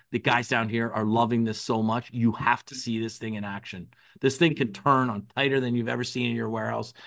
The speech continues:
You're gonna save so much money." Before you know it, the C E O walks down and he's standing there beside the warehouse supervisor watching the thing and whatever.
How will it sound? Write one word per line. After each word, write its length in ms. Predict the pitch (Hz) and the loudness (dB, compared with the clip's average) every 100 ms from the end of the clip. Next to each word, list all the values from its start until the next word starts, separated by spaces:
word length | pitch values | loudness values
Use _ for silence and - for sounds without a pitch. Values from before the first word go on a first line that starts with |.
| - | -8
You're 80 | 120 | -2
gonna 140 | 120 113 | 0 0
save 260 | - 113 | -2 -2
so 180 | - 135 | 4 4
much 220 | 131 120 | 4 2
money." 400 | 120 120 117 117 - _ _ _ _ _ _ | 2 2 2 0 -6 _ _ _ _ _ _
Before 160 | 139 | 4
you 120 | 135 120 | 6 4
know 140 | 117 | 0
it, 80 | 117 | -4
the 40 | |
C 280 | 110 127 117 | -8 -4 -2
E 40 | |
O 80 | 113 | -2
walks 420 | 110 110 107 - | -2 -2 -2 -4
down 420 | - 107 113 123 120 _ _ _ | -4 -2 0 -2 -6 _ _ _
and 120 | 104 | -10
he's 300 | 104 127 117 | -4 -2 -2
standing 380 | - 117 110 110 | -2 -2 -2 -4
there 100 | 107 | -4
beside 360 | 104 - 110 101 | -6 -6 -6 -4
the 80 | |
warehouse 500 | 104 110 110 110 107 | -4 -2 -2 -2 -6
supervisor 800 | - 120 120 120 120 120 127 120 - - _ | -4 -2 -2 0 0 0 0 0 -4 -20 _
watching 400 | 110 113 - 117 | -2 -2 -2 -4
the 100 | 104 | -4
thing 300 | - 120 123 | -4 -2 -2
and 100 | 113 | -2
whatever. 560 | 110 107 120 143 160 | -2 -2 2 2 0